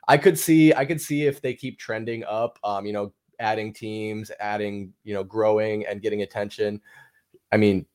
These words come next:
what's to stop the N B A from coming in and just buying 'em out? And I'm sure if they wanna give Ice Cube five hundred million dollars, or I don't know what the number would look like, a billion dollars,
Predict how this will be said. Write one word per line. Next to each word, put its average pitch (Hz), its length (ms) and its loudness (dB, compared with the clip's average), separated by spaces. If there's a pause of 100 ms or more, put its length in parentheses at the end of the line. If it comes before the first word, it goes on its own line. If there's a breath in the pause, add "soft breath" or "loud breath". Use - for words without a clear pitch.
(100)
what's 120 220 6
to 147 100 4
stop 117 480 4
the 120 100 6
N 113 140 2
B 107 140 2
A 110 100 4
from 107 160 -6
coming 104 300 -2
in 101 140 -2
and 98 120 -4
just 95 200 -6
buying 95 280 -4
'em 92 100 -6
out? 98 400 -4
And 107 80 -2
I'm 107 100 -2
sure 113 300 4
if 104 240 2
they 107 160 0
wanna 104 180 2
give 107 200 0
Ice 101 200 -2
Cube 101 480 -4 (680)
five 107 280 2
hundred 104 200 0
million 104 280 0
dollars, 98 560 2
or 98 140 -2
I 104 60 0
don't 110 120 -2
know 104 80 0
what 101 120 -2
the 101 60 -6
number 101 300 0
would 90 180 -4
look 87 180 -6
like, 87 320 -6
a 101 60 -4
billion 104 360 0
dollars, 87 580 -6